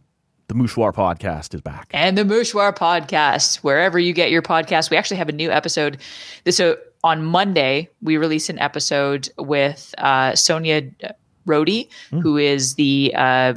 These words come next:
Speaker 2: founder and executive director of, I'm gonna get this wrong 'cause I don't have my notes in front of me,
Speaker 1: <laughs>
Speaker 2: uh,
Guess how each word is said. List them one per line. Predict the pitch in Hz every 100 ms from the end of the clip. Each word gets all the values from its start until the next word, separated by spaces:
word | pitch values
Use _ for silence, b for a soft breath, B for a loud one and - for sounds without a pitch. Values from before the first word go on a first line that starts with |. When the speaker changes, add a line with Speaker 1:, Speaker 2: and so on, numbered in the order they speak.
| -
Speaker 2:
founder | - 165 202 214 226
and | 165 160
executive | 143 160 160 170
director | 151 143 147 151 143
of, | - 143 139 135 - B B B B B _ _ _ _ _ _ -
I'm | 131
gonna | 135
get | 131 -
this | 208 -
wrong | 135 131
'cause | 131 135
I |
don't | 139
have | 135
my | 131
notes | 135 123
in |
front | 139 147
of |
me, | 143 135
Speaker 1:
<laughs> | 220 123 120 120 _ -
Speaker 2:
uh, | 160 147